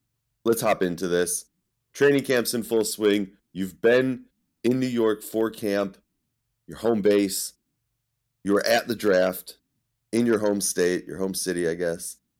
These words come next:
Uh, I guess let's start with the draft. Talk me through it. What was it like to be in person for the first draft in a few years? Um,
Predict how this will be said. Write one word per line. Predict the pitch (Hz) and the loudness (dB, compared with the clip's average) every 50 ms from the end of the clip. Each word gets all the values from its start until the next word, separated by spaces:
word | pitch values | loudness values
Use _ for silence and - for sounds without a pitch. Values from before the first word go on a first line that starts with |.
| _ - | _ -2
Uh, | 95 98 98 95 95 98 95 92 - - - _ _ _ _ _ - | 0 2 4 4 4 4 4 2 0 -2 -8 _ _ _ _ _ -2
I | 120 | 2
guess | 123 143 147 147 - | 4 4 4 2 2
let's | 127 95 - | -2 -2 0
start | - 131 120 120 90 | 2 4 4 4 2
with | 104 87 | 0 -4
the | 98 87 | -6 -6
draft. | 82 95 98 101 92 85 82 - - - _ _ _ _ _ _ _ _ - - _ _ _ _ - | -2 0 2 4 4 2 0 -2 -8 -20 _ _ _ _ _ _ _ _ -20 -20 _ _ _ _ -10
Talk | - 90 95 107 - | -6 -4 -4 -4 -2
me | 147 147 139 | -4 -4 -2
through | - 117 135 151 | 0 2 2 4
it. | - 80 | 4 4
What | 85 95 | 2 2
was | 107 104 117 | 2 0 0
it | 113 | 0
like | 98 113 113 104 - | 0 0 0 0 -2
to | 113 110 | -8 -6
be | 98 110 110 107 - | -6 -4 -6 -4 -2
in | 101 117 123 120 | -2 -2 -2 -2
person | - 120 113 110 - 123 117 110 | -2 -2 -2 -2 -2 -4 -6 -6
for | - 98 | -6 -8
the | 95 | -8
first | 92 - 104 101 107 104 - | -6 -4 -4 -4 -4 -4 -2
draft | - 98 87 87 90 - | -2 0 0 0 -2 -4
in | 98 87 | -8 -8
a | |
few | 85 - 110 110 104 | -8 -8 -8 -6 -4
years? | 98 98 98 95 98 98 98 98 95 - - _ _ _ _ _ _ - | -4 -2 0 0 0 0 0 -2 -4 -8 -12 _ _ _ _ _ _ -2
Um, | 90 92 92 85 82 85 85 82 82 | 0 2 2 2 2 0 -2 -6 -10